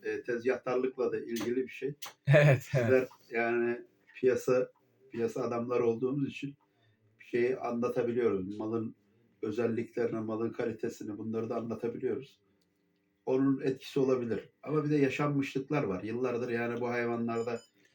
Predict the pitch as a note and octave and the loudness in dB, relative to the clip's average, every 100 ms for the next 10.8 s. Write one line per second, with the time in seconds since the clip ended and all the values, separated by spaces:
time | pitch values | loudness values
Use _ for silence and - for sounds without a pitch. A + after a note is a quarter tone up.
0 | _ - F#3 E3 F#3+ A#3+ A3 D3+ C4+ - | _ 4 8 10 8 6 2 -2 -4 -4
1 | - E3 D4 D4 D3 G2 G2 F#2+ C#3 C3+ | 0 0 2 0 2 0 -2 -4 -2 2
2 | B2 A2+ F#2+ F#2+ C3 B2+ C3 C3 C#3+ D#3 | 0 0 -4 -2 0 2 2 2 0 0
3 | - E3 D#3+ E3 G3 - - A#3 G#3+ D4 | -2 -2 0 2 4 6 6 6 6 6
4 | B3+ F#3+ G#3+ C4+ - G#3+ A3 A3 A3+ A3+ | 8 10 8 4 -4 -8 -2 0 0 -2
5 | G3+ A#3+ A3+ _ - - F#3 F3+ F#3 F#3 | -2 -2 -6 _ -20 -2 6 6 8 6
6 | G3 F3+ D#3+ C3+ - G#2+ G2+ D#3+ E3 E3+ | 6 8 8 6 4 0 0 2 2 0
7 | - - E3 D#3 C3+ - _ _ _ C#3+ | -4 -2 2 2 0 -8 _ _ _ -10
8 | C#3 - D#3 D#3 - D#3+ - D3 D#3 D3+ | -10 -2 0 0 0 0 0 -2 4 4
9 | - D3+ D3 D#3 D#3 D#3 D3+ C#3+ D#3+ D#3+ | 4 2 4 4 4 2 0 -2 -2 -4
10 | - D#3 D#3+ C3+ A2+ G2+ - | 0 2 2 0 -2 -6 -12